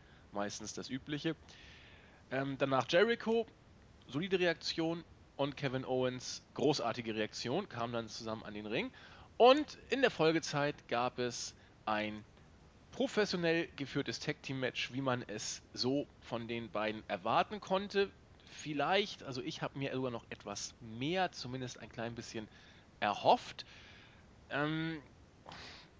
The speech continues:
die, die, die Moves, die kamen, waren die, die man erwarten durfte. Es gab dann diese, äh, diesen Rausschmeißer von, von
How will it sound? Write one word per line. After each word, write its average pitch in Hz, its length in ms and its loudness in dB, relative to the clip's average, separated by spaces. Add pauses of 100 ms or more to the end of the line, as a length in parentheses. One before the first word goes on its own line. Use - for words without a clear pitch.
(500)
die, 165 140 -2
die, 170 200 -4
die 160 200 -6
Moves, 208 360 2
die 180 120 -4
kamen, 208 540 2 (520)
waren 143 280 0
die, 160 120 -2
die 156 100 -2
man 143 180 2
erwarten 123 500 0
durfte. 202 500 2 (400)
Es - 160 -8
gab 135 240 2
dann 123 240 -2
diese, 113 460 -4
äh, 104 220 -4
diesen 98 360 -16 (560)
Rausschmeißer 147 920 4
von, 123 440 0
von 110 560 -6